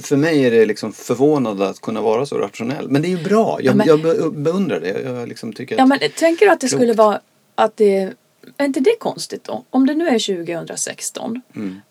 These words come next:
Speaker 2: att man bara för att man skiljer sig så ska man inte kunna fika en gång i månaden.
Speaker 1: Nej,
Speaker 2: För
Speaker 1: men
Speaker 2: mig
Speaker 1: det,
Speaker 2: är
Speaker 1: nej,
Speaker 2: det
Speaker 1: nej,
Speaker 2: ju
Speaker 1: ja, ja.
Speaker 2: konstigt. Jag vet att du inte
Speaker 1: Ja.
Speaker 2: nödvändigtvis tänker så.
Speaker 1: Ja.
Speaker 2: Men är det inte konstigt att folk inte gör det?
Speaker 1: Jo.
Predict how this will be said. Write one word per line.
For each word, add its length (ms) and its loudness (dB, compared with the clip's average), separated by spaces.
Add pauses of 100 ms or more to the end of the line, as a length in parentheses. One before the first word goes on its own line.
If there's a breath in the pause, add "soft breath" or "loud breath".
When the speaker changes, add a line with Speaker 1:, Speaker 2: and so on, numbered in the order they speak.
(100)
Speaker 2:
att 240 -2
man 220 0
bara 200 0
för 100 -4
att 80 -10
man 140 -4
skiljer 360 0
sig 140 -6
så 80 -10
ska 180 -12
man 180 -6
inte 120 -14
kunna 220 -8
fika 380 -8
en 100 -6
gång 180 -14
i 40 -14
månaden. 360 -14
Speaker 1:
Nej, 100 2
Speaker 2:
För 60 4
Speaker 1:
men 120 6
Speaker 2:
mig 80 6
Speaker 1:
det, 20 8
Speaker 2:
är 40 2
Speaker 1:
nej, 100 4
Speaker 2:
det 60 6 (120)
Speaker 1:
nej, 60 0
Speaker 2:
ju 100 -2
Speaker 1:
ja, 80 4
ja. 60 2
Speaker 2:
konstigt. 240 0
Jag 100 4
vet 200 2
att 100 -4
du 180 -4
inte 160 0
Speaker 1:
Ja. 60 2
Speaker 2:
nödvändigtvis 480 -4
tänker 320 -8
så. 80 -6
Speaker 1:
Ja. 100 -8 (200 loud breath)
Speaker 2:
Men 220 0
är 300 0
det 120 -4
inte 520 -4 (280 soft breath)
konstigt 800 0 (120)
att 140 -2
folk 340 -2
inte 220 -6
gör 380 -4
det? 160 -20 (220)
Speaker 1:
Jo. 220 0